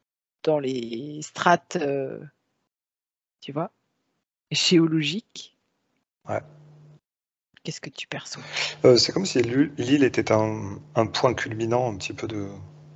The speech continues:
Speaker 2: comme si c'était une antenne un petit peu, un point
Speaker 1: Mhm.
Speaker 2: culminant.
Speaker 1: Mhm.
Speaker 2: Euh, il y a quelque chose de très artificiel en fait dessous.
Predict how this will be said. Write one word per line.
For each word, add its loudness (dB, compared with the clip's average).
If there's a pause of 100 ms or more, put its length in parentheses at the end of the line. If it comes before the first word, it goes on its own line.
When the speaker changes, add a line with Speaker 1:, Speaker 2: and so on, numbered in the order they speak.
(560)
Speaker 2:
comme 4
si -4
c'était -2
une 2
antenne 4
un -2
petit -8
peu, -6 (400)
un -4
point 0
Speaker 1:
Mhm. -2
Speaker 2:
culminant. -2 (640)
Speaker 1:
Mhm. -8 (680)
Speaker 2:
Euh, 4
il 0
y 0
a 2
quelque -6
chose -2
de 0
très 2
artificiel 0
en -4
fait -4
dessous. -6